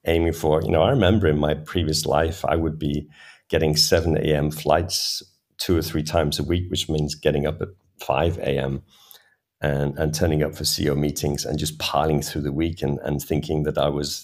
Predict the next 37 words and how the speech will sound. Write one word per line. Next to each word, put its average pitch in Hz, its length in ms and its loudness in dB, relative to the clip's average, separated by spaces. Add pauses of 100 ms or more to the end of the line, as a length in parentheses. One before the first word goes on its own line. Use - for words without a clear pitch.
thinking 107 360 4
that 78 120 0
I 78 80 2
was 76 160 2
on 67 140 -2
fire - 480 -4
because 85 280 -12
I 69 80 -4
was 73 180 -6
doing 73 440 -6 (840)
hup-, 92 300 -2
superhuman 87 580 2
stuff - 500 -2 (140)
in 87 160 -2
terms 76 380 0
of 73 180 -4
the 82 80 2
volume 76 580 2
of 71 240 -4
effort 80 420 -4
being 73 240 -4
provided. 127 440 0 (920)
But, 123 360 4 (720)
um, 98 460 4
I 107 80 6
had 127 120 6
a 113 40 4
few - 180 2
changes 117 460 4
in 82 100 6
my 71 120 4
life 71 420 0
which 92 180 -2
allowed 80 240 2
me 78 120 2
to 78 160 0
re-engineer 80 680 4